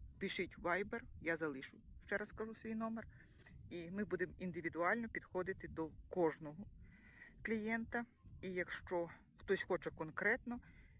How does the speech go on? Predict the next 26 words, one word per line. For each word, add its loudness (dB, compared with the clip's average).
то 4
будемо 2
зні-, -4
вони, 6
до 8
речі, 10
вони 2
всі 2
є 4
по, 6
е, 0
іменах, 4
всі. -2
Але, 6
ну, 0
я 4
вам 2
кажу -2
чесно, -2
в -10
мене 0
просто -4
нема -4
часу -8
шукати 0
саме -2